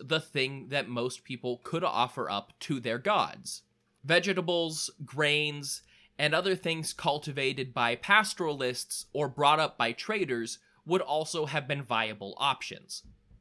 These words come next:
Then, of course, there were blood sacrifices.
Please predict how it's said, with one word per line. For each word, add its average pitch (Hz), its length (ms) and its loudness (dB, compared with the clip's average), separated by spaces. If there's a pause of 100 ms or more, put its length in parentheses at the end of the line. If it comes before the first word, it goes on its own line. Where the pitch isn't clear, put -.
(400)
Then, 196 280 4
of 240 180 -4
course, 202 500 -2
there 175 340 2
were 160 420 2
blood 110 400 -4
sacrifices. - 1120 -8